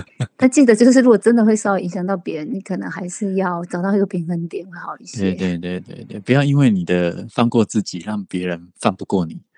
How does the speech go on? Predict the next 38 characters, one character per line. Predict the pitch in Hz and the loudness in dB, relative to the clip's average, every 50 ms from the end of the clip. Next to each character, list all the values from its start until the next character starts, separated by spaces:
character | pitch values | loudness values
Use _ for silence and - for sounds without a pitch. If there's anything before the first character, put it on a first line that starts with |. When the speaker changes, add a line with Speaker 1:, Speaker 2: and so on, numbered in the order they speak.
| _ _ _ - - - 247 | _ _ _ -18 -8 -2 2
Speaker 1:
对， | 208 226 | 4 4
<laughs> | 233 285 165 131 - - - 143 - _ - 147 - _ - 175 - _ | 6 4 2 0 -2 -2 -4 -4 -4 _ -6 -6 -6 _ -2 -2 0 _
因 | 247 | 2
为 | 226 | 2
最 | 214 - 220 202 | 4 4 4 4
终 | 202 - 196 185 185 - - - - - | 4 4 2 2 2 0 -6 -12 -20 -16
还 | - - - 180 | -8 -2 -2 0
是 | 175 - 220 | 2 4 4
会 | 214 208 | 4 4
回 | 202 190 175 | 4 2 2
到 | 175 180 | 0 0
你 | 180 180 | -2 -2
身 | 156 - 175 165 160 | -4 -4 -6 -6 -6
上 | - - 185 190 190 196 | -6 -8 -8 -8 -10 -12
的。 | 220 196 | -10 -10
Speaker 2:
<laughs> | 170 - - - - - - _ - - _ _ - - | -10 -10 -10 -10 -14 -16 -18 _ -20 -20 _ _ -8 -4
对， | 101 92 92 | -4 -2 -2
对， | - 98 90 87 | -2 -4 -6 -6
对， | - - 95 85 78 | -8 -12 -12 -14 -10
对， | - 82 80 71 | -8 -8 -8 -8
对， | - - - - | -8 -10 -12 -12
对， | - - - 98 | -10 -10 -10 -6
这 | 98 | -4
是 | 107 110 107 107 107 107 - | -2 0 0 0 0 -2 -2
个 | - 117 98 | -2 0 0
人 | 87 87 87 | 0 0 -2
造 | 87 - 101 90 90 | -2 -2 -2 0 0
业， | 90 85 | -2 -4
个 | - - 90 | -2 -2 -4
人 | 85 - - 101 90 _ | -4 -4 -8 -16 -18 _
担。 | - 85 85 85 - 226 | -16 -16 -16 -16 -8 -2
Speaker 1:
对。 | 214 208 247 285 - - - - - - - - - - - - - - - - | 0 0 0 0 -4 -10 -18 -18 -16 -16 -16 -14 -16 -18 -18 -18 -20 -20 -20 -20
Speaker 2:
<laughs> | _ _ - 95 - _ - 90 - - - - - - - _ _ | _ _ -18 -18 -18 _ -18 -20 -20 -20 -20 -20 -20 -20 -20 _ _
好， | - - - - - - - - - - - _ _ - - _ - | -18 -16 -14 -14 -14 -14 -10 -8 -8 -8 -8 _ _ -20 -20 _ -10
我 | - - - 120 | -8 -2 2 4
们 | 123 139 147 | 4 4 4
今 | - 160 156 | 4 4 6
天 | 180 180 175 | 6 6 4